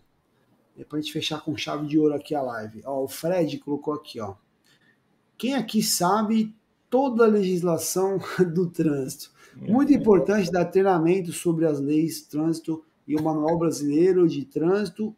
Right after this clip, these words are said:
Speaker 1: para considerar, para conscientizar sobre a lei e assim respeitá-las." Tem que ter treinamento, né, cara? Não adianta só também ficar exigindo que o cara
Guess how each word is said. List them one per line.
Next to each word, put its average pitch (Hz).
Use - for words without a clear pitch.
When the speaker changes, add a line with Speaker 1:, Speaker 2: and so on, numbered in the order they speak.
Speaker 1:
para 175
considerar, 185
para 156
conscientizar 202
sobre -
a 226
lei 185
e 147
assim 147
respeitá-las." 175
Tem 320
que -
ter 302
treinamento, 320
né, 220
cara? 185
Não 160
adianta 208
só 220
também 196
ficar 175
exigindo 156
que 156
o -
cara 156